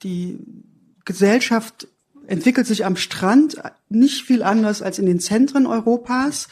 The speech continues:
aber eben auf die eigene Art. Und Ostende habe ich mir ausgesucht als Kapitel, weil das auch eine, ein Exilort war, für deutsche Schriftsteller in der, im Nationalsozialismus, die so Deutschland verlassen mussten.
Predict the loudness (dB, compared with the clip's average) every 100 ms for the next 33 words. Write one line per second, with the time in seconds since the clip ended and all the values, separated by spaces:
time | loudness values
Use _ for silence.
0 | -16 -6 -2 0 0 -2 -4 -4 -4 0
1 | 0 0 -2 -4 -6 -8 -12 -20 -20 -20
2 | _ _ -6 -4 -2 -4 -2 2 4 4
3 | 2 -2 -2 -2 0 -2 -4 -6 -6 -6
4 | -8 -10 -8 -8 -8 -4 -2 0 -2 -4
5 | -8 -8 -8 -6 -4 -4 -4 -8 -16 -6
6 | -6 -6 -8 0 0 2 -2 -4 -4 -2
7 | 0 -2 -4 -10 -20 -20 _ _ _ 0
8 | 0 0 -4 -4 -8 -10 -10 -10 -4 0
9 | 0 0 -2 -4 -2 -2 0 -2 -4 -6
10 | -4 -2 -2 0 0 0 -4 -4 -4 -4
11 | -2 -4 -6 -8 -8 -10 -16 -8 -6 -4
12 | -4 -4 -2 -2 0 2 2 0 -6 -8